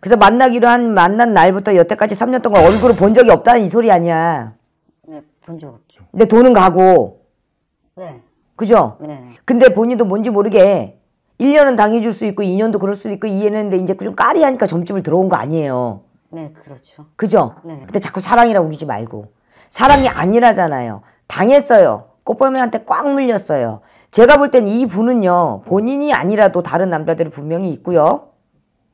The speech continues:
Speaker 2: 네.
Speaker 1: 응?
Speaker 2: 네.
Speaker 1: 사랑이라는 얘기를 듣고 싶어서 왔으면 일어나서 가고요. 아니면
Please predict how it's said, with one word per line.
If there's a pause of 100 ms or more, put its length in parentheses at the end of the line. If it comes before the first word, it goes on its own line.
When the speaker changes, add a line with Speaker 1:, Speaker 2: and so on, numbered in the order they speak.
Speaker 2:
네. (480)
Speaker 1:
응? (340)
Speaker 2:
네. (1000)
Speaker 1:
사랑이라는
얘기를
듣고
싶어서
왔으면
일어나서
가고요. (1500)
아니면